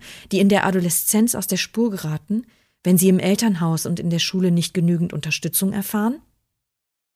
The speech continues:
Und wie anders, wie sicher und getragen Frauen vielleicht in diese Phase gehen könnten, wenn wir die Verwandlung, wie ich die Wechseljahre inzwischen bezeichne,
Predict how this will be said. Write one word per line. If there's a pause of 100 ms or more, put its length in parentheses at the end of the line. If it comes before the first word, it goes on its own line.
(760)
Und
wie
anders, (420)
wie
sicher
und
getragen
Frauen
vielleicht
in
diese
Phase
gehen
könnten, (340)
wenn
wir
die
Verwandlung, (520)
wie
ich
die
Wechseljahre
inzwischen
bezeichne,